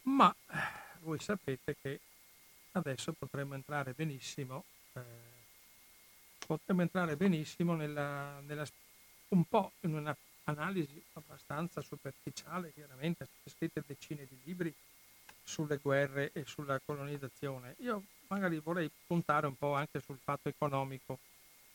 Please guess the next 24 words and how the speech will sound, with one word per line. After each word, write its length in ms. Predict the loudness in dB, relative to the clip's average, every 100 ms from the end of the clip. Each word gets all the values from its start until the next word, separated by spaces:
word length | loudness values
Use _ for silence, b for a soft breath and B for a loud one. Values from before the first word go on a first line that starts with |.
| -8
sul 140 | -4 0
fatto 280 | 2 2 0
economico 760 | 2 4 2 -2 -6 -2 -4
della, 480 | -4 -10 -10 -12 -16 -20 -20 -20 -20 -20 -20 -20 -20 -20 -20 -20 -16 -16 -16 -20 -20 -20 -20 -20 -12
del, 920 | -12 -2 0 2 2 2 0 0 -4 -6
mm, 460 | -6 -6 -12 -16 -16 -18 -20 -20 -16 -12 -12 -14 -20 -20 -20 -20 -20 -20 -12
dell'occupazione 840 | 4 6 6 4 4 4 4 4 4
delle 220 | 4 0
colonie 320 | -2 -4 -4
italiane, 200 | -6 -4
di 80 | 0
come 200 | 6 6
sono 160 | 6
state 100 | 4
usate 420 | 4 8 6 6 -2
le 120 | -4
colonie 300 | -8 -8 -10
italiane. 440 | -10 -12 -12 -16 -20 -20 -20 -20 -20 -20 0
Però 220 | 4 4
prima, 440 | 2 2 2 2 0
eh, 240 | -6 -10
ovviamente 440 | -10 -8 -6 -4
bisogna 240 | -6 -6 -8
fare 300 | -4 -4 -6